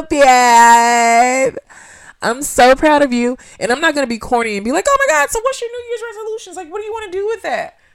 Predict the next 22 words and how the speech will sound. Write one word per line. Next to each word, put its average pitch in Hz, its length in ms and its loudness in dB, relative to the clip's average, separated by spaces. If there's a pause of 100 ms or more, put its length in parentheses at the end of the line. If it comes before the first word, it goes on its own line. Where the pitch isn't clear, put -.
But 220 540 -10 (300)
I 311 100 -4
do 466 200 0
wanna 453 160 -8
talk 359 220 -8
about 349 260 -8
the 254 80 -10
future 262 420 -12
of 214 520 -14 (1300)
us 247 440 -6
and 196 200 -12
some 226 200 -10
of 226 160 -12
our 180 160 -6
fears 180 840 -4
for 190 260 -4
ourselves 190 600 -6
and 175 100 -12
our 170 100 -10
relationships 175 760 -12
and 180 100 -18
kinda 170 340 -14